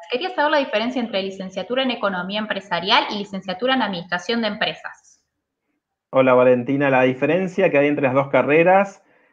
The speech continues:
Speaker 2: eh, es que primero comparten primer y segundo año, ¿no? Eso tienen en común, que es muy importante. Son dos carreras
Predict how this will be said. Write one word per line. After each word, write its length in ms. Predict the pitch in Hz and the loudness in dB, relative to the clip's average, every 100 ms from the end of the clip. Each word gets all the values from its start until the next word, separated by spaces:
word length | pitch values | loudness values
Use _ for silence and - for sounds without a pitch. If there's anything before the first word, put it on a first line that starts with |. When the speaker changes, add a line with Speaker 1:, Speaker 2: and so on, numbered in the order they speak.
| _ | _
Speaker 2:
eh, 720 | 123 131 127 127 123 120 117 - | 2 4 6 6 2 -4 -8 -2
es 220 | 139 143 | -2 2
que 380 | 147 135 135 113 | 2 4 2 0
primero 300 | 135 196 190 | 0 2 4
comparten 420 | 160 156 165 165 | 4 4 4 2
primer 240 | 139 143 | 2 2
y 60 | 151 | 2
segundo 340 | 143 139 131 | 0 0 2
año, 360 | 123 110 110 104 _ - | 2 0 -6 -12 _ -10
¿no? 360 | 127 156 165 - | -4 -4 -4 -4
Eso 200 | 131 - | -4 -2
tienen 360 | 139 143 131 107 | 0 2 0 0
en 160 | 117 | -2
común, 400 | 120 127 131 120 | 0 0 0 -2
que 120 | 120 | -6
es 60 | 120 | -6
muy 140 | 123 | -4
importante. 800 | 127 117 120 113 120 117 110 107 _ _ | -4 -2 -4 0 -2 0 -4 -6 _ _
Son 200 | - 151 | 2 6
dos 180 | 175 175 | 6 6
carreras 600 | 151 151 170 202 208 | 6 8 8 6 4